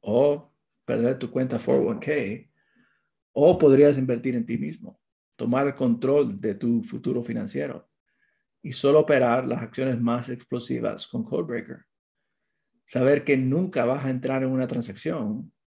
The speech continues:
con las probabilidades menos del setenta por ciento.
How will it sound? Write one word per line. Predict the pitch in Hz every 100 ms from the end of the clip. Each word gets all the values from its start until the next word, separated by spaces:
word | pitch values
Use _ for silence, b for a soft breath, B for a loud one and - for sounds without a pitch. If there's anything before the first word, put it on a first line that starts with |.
| _ _
con | _ 127
las | 120
probabilidades | 123 123 123 131 127
menos | 123 127 131
del | 120
setenta | 117 - 123 160 -
por | -
ciento. | - 113 - -